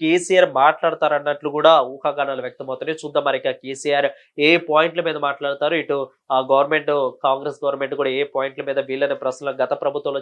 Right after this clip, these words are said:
చేసిన అన్నింటిలో కూడా అడగబోతుంది అనేది కూడా మనం వేచి చూడాలి. ఒక విధంగా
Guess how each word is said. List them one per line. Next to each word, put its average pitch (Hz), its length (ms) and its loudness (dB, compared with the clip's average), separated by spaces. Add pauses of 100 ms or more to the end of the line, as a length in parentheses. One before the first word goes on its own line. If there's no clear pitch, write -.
చేసిన 131 220 -8
అన్నింటిలో 131 320 -8
కూడా 127 160 -4
అడగబోతుంది 135 520 -6
అనేది 131 220 -6
కూడా 135 280 0 (260)
మనం 131 120 -2
వేచి 135 160 -6 (100)
చూడాలి. 139 360 0 (180)
ఒక 143 120 -6
విధంగా 190 320 4